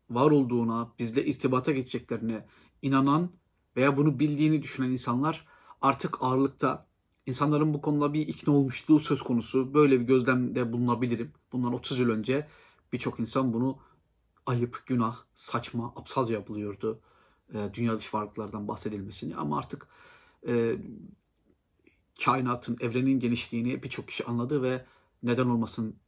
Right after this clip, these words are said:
cevabına yaklaştı. Dördüncü sorumuz,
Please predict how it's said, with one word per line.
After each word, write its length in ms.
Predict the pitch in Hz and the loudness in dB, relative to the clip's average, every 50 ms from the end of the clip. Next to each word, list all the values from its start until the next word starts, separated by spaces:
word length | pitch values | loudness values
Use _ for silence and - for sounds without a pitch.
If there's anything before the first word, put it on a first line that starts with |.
| _ _ _ _ _ - _ | _ _ _ _ _ -18 _
cevabına 400 | - 131 123 117 101 107 135 185 | 0 2 2 2 2 2 2 2
yaklaştı. 520 | 196 170 - - 131 131 - - - 101 87 - _ _ _ _ _ _ _ _ _ - _ _ - - - - _ _ _ - | 2 2 4 4 2 2 2 -4 -8 -12 -12 -12 _ _ _ _ _ _ _ _ _ -20 _ _ -20 -20 -20 -20 _ _ _ 2
Dördüncü 300 | 135 139 131 135 165 165 | 2 2 4 2 0 -2
sorumuz, 640 | - - 147 123 113 120 147 147 - - - - | 0 0 0 2 2 0 -2 -4 -8 -10 -12 -16